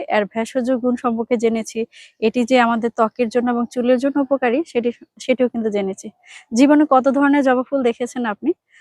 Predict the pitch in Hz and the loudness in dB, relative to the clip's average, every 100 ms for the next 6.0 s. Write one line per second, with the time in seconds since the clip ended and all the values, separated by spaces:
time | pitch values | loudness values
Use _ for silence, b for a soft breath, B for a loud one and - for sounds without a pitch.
0 | b _ 214 - 277 262 269 262 294 247 | b _ -2 0 0 2 0 0 0 2
1 | 285 285 262 254 247 226 214 - 220 226 | 2 2 2 0 0 0 -2 -6 -8 -6
2 | 208 220 202 202 202 196 196 196 202 - | -8 -6 -8 -6 -10 -8 -8 -8 -10 -14
3 | B B B - 240 233 254 214 220 226 | B B B 0 0 2 0 2 0 2
4 | 240 247 254 254 277 - 285 233 220 - | 2 0 -2 -2 0 0 2 2 2 -2
5 | 269 302 269 220 214 220 247 - 247 | -6 -6 -4 -2 -2 -2 -6 -2 0